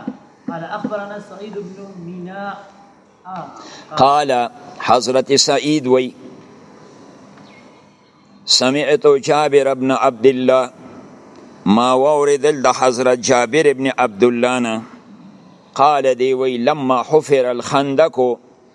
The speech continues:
Speaker 2: کله چې کنول شو خندق، رأیت بالنبي صلی الله علیه وسلم، ما ولیده په پیغمبر علیه السلام باندې خمسن، خمسن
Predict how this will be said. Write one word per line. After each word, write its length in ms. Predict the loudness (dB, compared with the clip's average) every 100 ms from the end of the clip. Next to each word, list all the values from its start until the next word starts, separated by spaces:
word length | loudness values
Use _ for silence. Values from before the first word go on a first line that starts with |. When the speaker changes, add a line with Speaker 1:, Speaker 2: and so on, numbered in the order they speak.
| _ _ _
Speaker 2:
کله 240 | -2 0
چې 120 | -2 -4
کنول 600 | -2 -2 0 0 -2 -2
شو 160 | -2
خندق، 400 | -2 -2 0 -2 -2 _ _ _ _ -4
رأیت 480 | -2 0 -2 0 0
بالنبي 600 | 0 -2 -2 -4 -4 -4
صلی 300 | -2 -2 -2
الله 220 | -2 -4
علیه 280 | -2 -2 -2
وسلم، 520 | -2 -4 -2 -2 -4 -8 _ _ _
ما 340 | -6 -2 -2 0
ولیده 320 | -2 0 -2 0
په 160 | -2
پیغمبر 540 | 0 -2 -2 -2 -2 0
علیه 160 | -2
السلام 580 | -4 -4 -2 -2 -4 -4
باندې 360 | -4 -4 -4 -4
خمسن، 1160 | -2 0 0 0 -6 -6 -4 -4 -2 -2 -2 -8 -16 _ _ _ _ _
خمسن 1120 | -6 -2 -2 -2 -8 -6 -4 -2 0 -2 -4